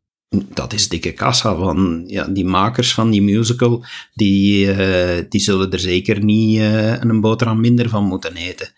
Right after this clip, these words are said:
Maar ja, mm, ik weet nu niet of dat we als heilige der laatste dagen moeten zeggen van,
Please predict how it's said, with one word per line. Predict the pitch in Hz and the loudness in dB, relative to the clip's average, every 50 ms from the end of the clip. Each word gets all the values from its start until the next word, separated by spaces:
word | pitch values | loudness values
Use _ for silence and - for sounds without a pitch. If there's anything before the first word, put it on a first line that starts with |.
| _ - - - - - - | _ -20 -20 -20 -18 -6 -2
Maar | 113 117 123 120 127 127 127 127 123 127 - _ - | 2 4 4 4 2 2 0 -2 -4 -6 -10 _ -2
ja, | 143 123 113 143 175 170 - - | 0 0 2 0 -2 -4 -4 -4
mm, | 135 127 123 117 95 98 101 - - _ _ - | -2 -2 -2 -2 -4 -8 -12 -12 -16 _ _ -4
ik | 135 120 120 | -4 -2 0
weet | 113 120 123 120 127 | 2 2 2 2 2
nu | 123 110 | 2 2
niet | 110 117 131 165 | 4 2 2 2
of | 151 131 | 0 0
dat | 123 127 120 123 | 2 0 0 2
we | 127 120 | 0 0
als | 110 107 - | 0 0 0
heilige | 110 110 113 117 110 110 110 | 0 0 2 0 0 0 0
der | 107 104 | 0 0
laatste | 107 104 101 107 - - 107 | 0 0 0 0 -2 -4 -4
dagen | 98 104 123 123 127 135 127 | -4 -2 -2 0 0 0 0
moeten | 120 120 117 104 | 0 0 -2 -4
zeggen | 92 - 117 117 113 | -4 -6 -8 -10 -8
van, | - 104 98 98 | -6 -6 -6 -6